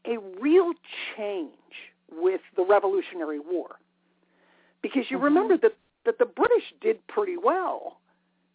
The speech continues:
Speaker 1: in New York and New Jersey, they took big pieces of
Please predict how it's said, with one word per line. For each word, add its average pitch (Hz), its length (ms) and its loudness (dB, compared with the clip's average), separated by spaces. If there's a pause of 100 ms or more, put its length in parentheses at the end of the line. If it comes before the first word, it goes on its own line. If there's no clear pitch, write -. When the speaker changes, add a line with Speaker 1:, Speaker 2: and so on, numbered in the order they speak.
(180)
Speaker 1:
in 226 220 0
New 190 80 0
York 170 380 0
and 156 100 -6
New 147 120 -2
Jersey, 135 420 -12 (340)
they 254 180 4 (180)
took 240 200 0 (720)
big 233 480 2 (300)
pieces 190 540 -2 (220)
of 180 300 2